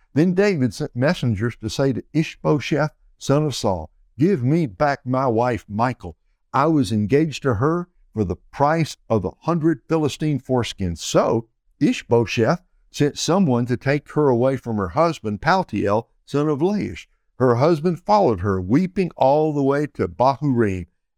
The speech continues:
Abner said to him, "Go back." So he went back. Abner conferred with the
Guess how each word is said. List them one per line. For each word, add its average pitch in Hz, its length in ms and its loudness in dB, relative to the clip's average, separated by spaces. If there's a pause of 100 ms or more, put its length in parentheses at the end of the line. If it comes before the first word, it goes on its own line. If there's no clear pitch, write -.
(120)
Abner 156 320 2
said 127 300 0
to 107 80 -4
him, 85 280 -4
"Go 127 160 2
back." 113 340 -4 (380)
So 98 220 2
he 131 400 0 (220)
went 110 340 -2
back. 92 300 -4 (480)
Abner 165 360 2
conferred 147 560 0
with 104 240 -4
the 87 200 -10